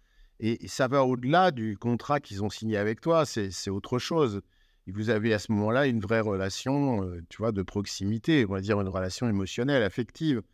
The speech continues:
C'est naturel. Et la deuxième chose que tu aurais remarqué si tu fais ça, c'est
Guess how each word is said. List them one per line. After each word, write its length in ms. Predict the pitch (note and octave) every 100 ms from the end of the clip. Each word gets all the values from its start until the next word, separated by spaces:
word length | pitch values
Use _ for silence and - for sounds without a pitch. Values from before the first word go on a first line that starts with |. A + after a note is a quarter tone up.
| _ _ _ _ _ _
C'est 220 | - - G2
naturel. 500 | G2 - C#3+ D3 -
Et 80 | A2+
la 140 | B2
deuxième 400 | C#3+ F#3+ D3 C3+
chose 240 | - C#3+
que 100 | -
tu 160 | G#2+ G#2+
aurais 140 | G2
remarqué 420 | F#2 G#2 G#2 - C3
si 160 | -
tu 160 | F2 F#2
fais 160 | G#2+
ça, 240 | G2 F3 G3+
c'est 240 | - G#2